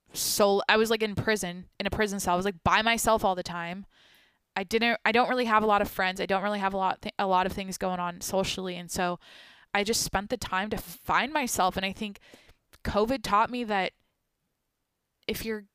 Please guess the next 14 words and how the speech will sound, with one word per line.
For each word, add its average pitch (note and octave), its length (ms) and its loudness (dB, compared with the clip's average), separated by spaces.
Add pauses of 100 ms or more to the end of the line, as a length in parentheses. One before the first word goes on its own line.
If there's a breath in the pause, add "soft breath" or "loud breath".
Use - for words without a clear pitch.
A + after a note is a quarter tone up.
(180)
like, A3 220 -4 (920)
go C4 240 4
out, B3+ 300 4
like, B3 160 -2 (1500 loud breath)
it, - 140 -10
covid F#4 420 4
taught - 320 2
me G3 320 -2
that B3 160 2
it's C#4+ 100 -4
a B3 60 -6
bunch D#4 240 2
of - 40 -8
bullshit. D#4+ 580 4